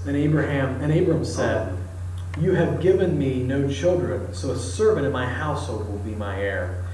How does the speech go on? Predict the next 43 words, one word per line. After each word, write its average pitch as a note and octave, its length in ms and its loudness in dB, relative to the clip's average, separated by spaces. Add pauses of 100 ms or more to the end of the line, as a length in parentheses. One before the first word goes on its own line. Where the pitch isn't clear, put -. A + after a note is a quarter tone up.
(160)
Then E3+ 200 4
the E3 80 4
word D#3+ 480 4
of D#3+ 80 2
the C#3+ 40 2
Lord C3+ 380 2
came D3 260 -2
to A#2+ 80 -2
him, - 360 -6 (840)
"This D#3+ 180 0
man D#3+ 340 2
will C#3 140 2
not C#3 320 0
be C3 80 -4
your B2 460 -2
heir, - 480 -2 (400)
but - 80 -2
a - 100 2
son E3+ 400 -2
coming E3 260 -2
from D3 160 -4
your C#3 140 0
own C#3 180 0
body A#2+ 320 0
will - 160 -4
be G2 140 -4
your G2+ 220 -4
heir." G2 400 -4 (640)
He D#3+ 160 4
took G3+ 400 0
him E3 280 0
outside C#3 640 -2
and B2 100 -2
said, A#2 440 -4
"Look E3 180 0
up C#3 300 -2
at B2 160 -6
the C3 80 -6
heavens B2+ 380 -4
and - 180 -6
count A#2+ 260 -4
the - 80 -6
stars, - 640 -4